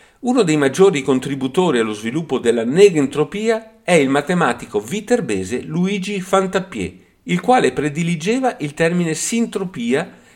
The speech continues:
come elemento complementare, non opposto all'entropia. Questa terminologia venne ripresa anche dai grandi Albert Szent-Györgyi e Buckminster Fuller, ma rimase un vocabolario di nicchia, monopolizzato dalla meno suggestiva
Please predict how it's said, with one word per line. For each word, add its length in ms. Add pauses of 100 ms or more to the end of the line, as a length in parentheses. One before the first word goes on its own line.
come 240
elemento 520
complementare, 1000
non 260
opposto 720
all'entropia. 800 (1160)
Questa 380
terminologia 1000
venne 360
ripresa 580
anche 320
dai 180
grandi 520
Albert 500
Szent-Györgyi 1400
e 180
Buckminster 640
Fuller, 520 (280)
ma 140
rimase 420
un 80
vocabolario 600
di 120
nicchia, 480
monopolizzato 1000
dalla 240
meno 300
suggestiva 840